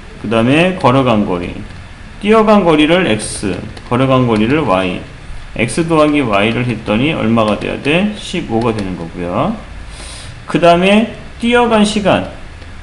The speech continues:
뛰어간 시간하고 플러스 걸어간 시간 합해서 얼마에 걸리냐면, 어, 세 시간 사십 분. 세 시간 사십 분을 시간으로 고치면 육십 분의 사십. 그러면 영, 영 없어져. 삼과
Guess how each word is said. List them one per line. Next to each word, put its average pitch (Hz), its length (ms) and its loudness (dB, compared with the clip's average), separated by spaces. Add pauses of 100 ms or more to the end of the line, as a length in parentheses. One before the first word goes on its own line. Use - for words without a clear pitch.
(400)
뛰어간 170 520 0
시간하고 151 960 2 (200)
플러스 160 640 0
걸어간 143 400 2
시간 127 400 0 (440)
합해서 196 760 4 (360)
얼마에 143 440 6
걸리냐면, 117 920 2 (460)
어, - 220 -6
세 170 200 0
시간 147 260 -2
사십 160 380 -2
분. - 180 -8 (120)
세 180 160 0
시간 190 240 0
사십 170 280 2
분을 160 120 2
시간으로 196 420 2
고치면 165 680 2
육십 123 340 -6
분의 131 220 0
사십. 131 380 -2 (520)
그러면 127 600 0
영, 120 240 2
영 117 120 2
없어져. 107 380 -2 (100)
삼과 147 720 2